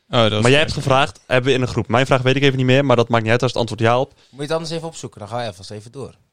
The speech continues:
Speaker 2: Nee, joh, maakt niet uit.
Speaker 1: Nee, hoor, dat komen we straks op.
Speaker 2: Komt
Speaker 1: Oké.
Speaker 2: goed. Kan je trouwens die ventilator iets meer daar zetten, want ik heb bloedheet, jongen.
Speaker 1: Hint
Speaker 3: <laughs>
Speaker 1: één. Een negatieve houding is als een lekke band.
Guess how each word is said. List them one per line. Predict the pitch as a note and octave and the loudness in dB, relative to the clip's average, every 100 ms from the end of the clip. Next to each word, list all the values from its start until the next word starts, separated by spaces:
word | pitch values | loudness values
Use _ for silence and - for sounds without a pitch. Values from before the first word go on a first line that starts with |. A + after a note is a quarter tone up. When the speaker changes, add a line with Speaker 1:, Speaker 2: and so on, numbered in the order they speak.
| _ | _
Speaker 2:
Nee, | - F#2+ | -16 -4
joh, | F2 E2+ | -4 -4
maakt | E2+ | -10
niet | F2+ | -8
uit. | - | -2
Speaker 1:
Nee, | G2 F#2+ | 0 0
hoor, | G2+ | -4
dat | A2+ | -8
komen | - G#2+ | -10 -10
we | |
straks | - A#2 - | -10 -12 -12
op. | - - | -14 -14
Speaker 2:
Komt | - A2 | -8 -6
Speaker 1:
Oké. | G#2 | -6
Speaker 2:
goed. | F#2+ | -8
Kan | - _ - - - | -12 _ -20 -20 -10
je | G#2+ | -4
trouwens | G#2 G2 | -4 -4
die | G2+ | -4
ventilator | G#2 G#2 G2 - | -2 0 -2 -4
iets | A#2 | -10
meer | G#2 | -6
daar | G2 F#2+ | -2 -2
zetten, | F#2+ F#2+ | -4 -10
want | F#2 F#2+ | -12 -10
ik | |
heb | A#2 | -6
bloedheet, | A2+ A2+ F#2+ | -4 -2 -4
jongen. | F#2+ G2+ C#3 | -6 -12 -12
Speaker 1:
Hint | - A2 C3 D#3+ A#2 A#2+ A2 G#2 | -8 0 2 2 0 -2 -4 -8
Speaker 3:
<laughs> | G#2 | -6
Speaker 1:
één. | - C3+ F#2+ C#2+ - - - - - - - - _ _ _ _ - _ _ _ _ _ _ _ _ _ _ _ | 2 2 2 -4 -14 -14 -14 -14 -14 -20 -20 -20 _ _ _ _ -20 _ _ _ _ _ _ _ _ _ _ _
Een | C3+ | 0
negatieve | B2+ E3+ E3 D#3 C#3 | 4 2 2 -2 0
houding | A#2+ B2 D#3 D#3+ E3+ G#3+ - | 4 4 4 4 0 -2 -4
is | B2+ | 0
als | C3 B2+ | 2 2
een | A#2+ | 2
lekke | C#3 - | 2 0
band. | A2 A#2 G#2 - | 0 -2 -2 -10